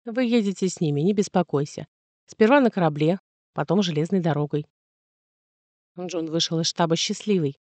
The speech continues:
Его дракон поедет с ним. Да, и задание интересное.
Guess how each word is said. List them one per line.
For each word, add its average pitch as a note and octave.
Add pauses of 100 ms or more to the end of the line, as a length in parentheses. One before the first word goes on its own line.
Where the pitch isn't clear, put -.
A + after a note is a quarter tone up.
(200)
Его D#3+
дракон G#3
поедет E3+
с -
ним. C#3+ (540)
Да, E3+
и G#3
задание F3
интересное. E3+